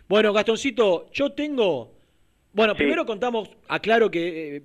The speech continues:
Speaker 1: no sé si vos tenés la misma información, en la primera reunión que, que hubo Pusineri, Pablo Moyano, Yoyo Maldonado, no estuvo Burruchaga, un día después participó de la misma Burruchaga y se sumó, ante la ausencia de Pablo Moyano, se sumó el Puma Damiani. ¿Por ahí estamos de acuerdo?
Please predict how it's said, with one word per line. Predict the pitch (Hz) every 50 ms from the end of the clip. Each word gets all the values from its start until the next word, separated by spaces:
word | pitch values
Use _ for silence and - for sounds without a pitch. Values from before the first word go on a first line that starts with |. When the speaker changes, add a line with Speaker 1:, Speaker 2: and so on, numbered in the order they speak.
| 143 -
Speaker 1:
no | 165 151 156
sé | 180 165
si | 143 151
vos | 156 165 143
tenés | 165 170 170
la | 170 165
misma | 170 170 165
información, | 147 151 151 156 156 151 - 196 202
en | 185 170
la | 156 156
primera | 160 165 190 196 190
reunión | 180 175 175 180 190 196 175
que, | 170 - - -
que | - 165
hubo | 170 170 165
Pusineri, | 165 160 156 - 165 170 190 196 190 196 190 185 - - - _ _ _ _ _ _ -
Pablo | 175 175 180 185 170
Moyano, | 156 160 156 - 190 190
Yoyo | 175 180 180 160 - 170
Maldonado, | 165 165 165 170 175 202 208 208 196 180
no | 175
estuvo | 170 175 - 190 185 175
Burruchaga, | 170 170 165 170 170 - - 220 214 196
un | 180 170
día | 170 190 180
después | 170 156 - - 196 202 - - - _ _ _ _ _ _
participó | 151 151 160 - 170 156 - 170 143 190 190
de | 196 190
la | 185 180
misma | 185 196 196 190
Burruchaga | 190 185 185 185 185 185 220 220 214
y | 202
se | 196 170
sumó, | - - 165 175 185 196 196 196 - - - - _ _ _ - - - - _ _ - - - -
ante | - 139 151 131 156
la | 147 151
ausencia | 160 151 - 202 202 190 - 196 185 180
de | 180 175 175 175 175 170 170 170 -
Pablo | 190 185 185 190 190
Moyano, | 190 180 196 214 220 208
se | 180 180
sumó | - - 160 170 180 175
el | -
Puma | - 175 170 165
Damiani. | 156 147 147 139 127 123 113 104 98 - _ _ _ _ -
¿Por | 139 147 151
ahí | 175 202
estamos | 202 214 196 190
de | 185 180
acuerdo? | - 240 247 240 214 180 120